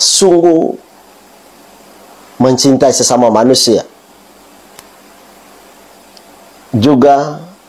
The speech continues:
menghargai, menghormati, dan memberi ruang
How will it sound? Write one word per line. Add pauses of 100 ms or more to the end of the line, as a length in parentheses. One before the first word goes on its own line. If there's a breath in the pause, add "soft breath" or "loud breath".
(600)
menghargai,
menghormati,
dan
memberi
ruang